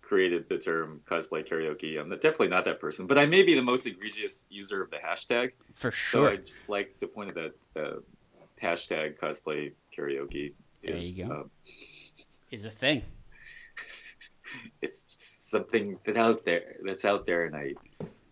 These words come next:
Speaker 1: uh, s-, some of it points towards stuff that I'm doing. So, um,
Speaker 2: There you go.
Speaker 1: let's be conscious of that.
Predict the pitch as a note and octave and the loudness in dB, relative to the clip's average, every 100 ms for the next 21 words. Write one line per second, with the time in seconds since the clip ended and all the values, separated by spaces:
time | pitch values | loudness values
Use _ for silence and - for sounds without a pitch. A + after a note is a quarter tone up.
0 | - F2 D#2+ D#2 D#2+ - - - - - | -2 0 2 0 -4 -12 -12 -12 -6 0
1 | - F#2 F#2 F2+ F2+ - - F#2+ F2+ - | 4 4 2 0 -2 -4 -6 -4 -4 -4
2 | - F#2+ F2 - F#2+ - F2 F2+ F2 C#2 | 0 2 2 0 0 2 2 2 2 0
3 | B1+ D2+ - D#2+ D2+ - D#2 D2 - - | -2 -10 -2 -2 -2 -4 -8 -10 -12 -14
4 | - G2 G2 G#2+ A#2+ - - - - - | -10 -8 -4 -2 -2 -4 -20 -20 -18 -6
5 | G2 D#2 - F2 E2 - - - D2+ D2+ | -6 -4 -4 -4 -4 -8 -10 -12 -8 -8
6 | E2 - | -8 -10